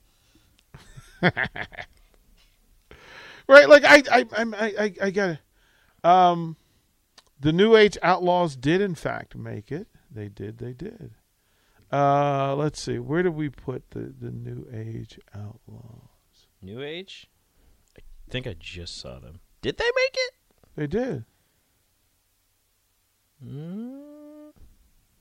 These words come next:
Speaker 2: You have New Day.
Speaker 1: I thought I put the New Age Outlaws in
Speaker 2: No.
Speaker 1: as a, hold on. Hold on, hold on, hold your horses, sir.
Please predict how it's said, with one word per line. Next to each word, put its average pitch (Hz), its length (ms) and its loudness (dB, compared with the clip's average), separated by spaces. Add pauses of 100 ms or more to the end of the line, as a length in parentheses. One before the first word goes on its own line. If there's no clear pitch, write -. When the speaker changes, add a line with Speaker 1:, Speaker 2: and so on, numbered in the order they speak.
(1600)
Speaker 2:
You 110 80 -16
have 104 80 -14
New 95 120 -8
Day. 120 400 -8 (1900)
Speaker 1:
I 190 120 -8
thought 277 220 -12
I 277 40 -16
put - 240 -18
the 226 100 -16
New 220 200 -10
Age 214 200 -12
Outlaws 180 460 -6
in 180 160 -8
Speaker 2:
No. 120 380 -6
Speaker 1:
as 160 440 -10
a, - 120 -10
hold 160 180 -6
on. 120 180 -12 (960)
Hold 156 220 -10
on, 131 300 -10
hold 113 260 -16
on, 160 300 -16
hold 120 260 -20
your 160 140 -12
horses, 165 880 -14 (120)
sir. 147 560 -10